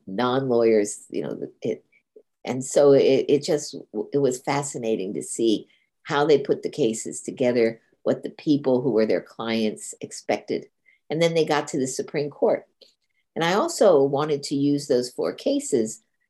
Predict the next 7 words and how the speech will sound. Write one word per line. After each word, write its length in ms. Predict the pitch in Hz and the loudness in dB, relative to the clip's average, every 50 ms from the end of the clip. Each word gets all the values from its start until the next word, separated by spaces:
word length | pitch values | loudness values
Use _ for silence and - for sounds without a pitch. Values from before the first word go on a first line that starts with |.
| _ _ | _ _
to 140 | - 170 156 | -2 -2 -2
draw, 760 | 151 131 131 135 135 135 139 143 147 147 143 131 123 123 135 - _ _ _ _ _ _ _ _ | 0 0 0 2 4 4 4 4 4 4 4 4 2 0 -2 -8 _ _ _ _ _ _ _ _
um, 400 | - 135 131 120 113 117 120 - - | -8 -6 -4 -4 -4 -6 -8 -10 -6
the 160 | - 127 127 120 | -2 -2 0 2
reader 460 | 123 135 147 156 151 151 117 95 117 | 4 4 4 4 6 4 4 4 2
through 840 | - - - - 233 220 226 226 226 220 202 180 170 165 170 - _ _ _ _ _ _ | -2 -6 -10 -8 -4 2 4 6 8 8 8 8 6 6 2 -2 _ _ _ _ _ _
the 540 | - 139 147 143 139 135 135 131 131 127 - | -6 0 2 4 4 6 4 4 2 0 -4